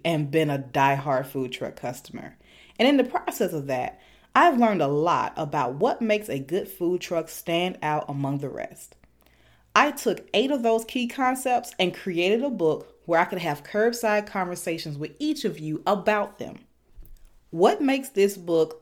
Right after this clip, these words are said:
different is not only that it's digestible and designed to not overwhelm you, but it also propels you into action.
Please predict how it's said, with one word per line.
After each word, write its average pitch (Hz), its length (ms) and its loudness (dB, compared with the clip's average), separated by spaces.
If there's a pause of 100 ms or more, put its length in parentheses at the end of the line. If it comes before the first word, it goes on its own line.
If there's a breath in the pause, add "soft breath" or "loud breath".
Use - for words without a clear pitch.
(120)
different 196 540 -2
is 190 160 0
not 240 320 0
only 262 300 0
that 170 280 -2
it's 151 140 -4
digestible 151 840 -2
and 139 160 -4
designed 147 460 -2
to 143 80 -8
not 139 300 -4
overwhelm 147 640 -2
you, - 260 -12 (500 soft breath)
but 190 160 10
it 180 180 4
also 214 480 8
propels 143 580 0
you 131 80 -6
into 127 400 -6
action. - 480 -6